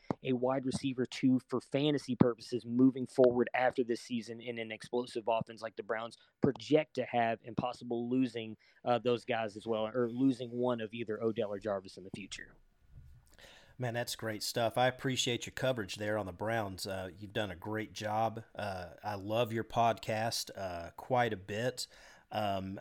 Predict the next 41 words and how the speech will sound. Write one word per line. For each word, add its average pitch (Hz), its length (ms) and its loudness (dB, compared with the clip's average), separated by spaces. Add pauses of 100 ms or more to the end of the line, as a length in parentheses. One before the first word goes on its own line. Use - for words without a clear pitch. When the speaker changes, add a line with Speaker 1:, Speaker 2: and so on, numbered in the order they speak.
(160)
Speaker 2:
I 104 80 -2
want 107 240 0
everyone 120 380 2
to 107 80 -2
give 113 240 -2
you 107 100 -2
a 98 40 -4
follow 117 520 4
at - 180 -4
Back 110 360 0
Row, 113 480 0 (260)
uh, 92 200 -6
Browns, 123 720 2
at 85 140 -10
Back 110 260 0
Row 120 160 0
Browns 113 600 0
on 101 260 -6
Twitter. 123 540 -2 (340)
Um, 92 400 -4
great 117 380 -2
stuff 110 560 2
from 98 240 -4
Matt, 110 520 -2
uh, 98 240 -8
as 101 240 -4
always. 110 520 0
I 98 60 -4
look 110 200 -4
forward 117 380 -2
to 117 40 -2
having 117 400 0
you, 113 280 0 (400)
uh, 95 280 -2
on 117 260 0
the 98 60 -6
show 113 420 -2
again 104 300 -4
in 104 80 -6
the 90 60 -10
future. 127 640 -6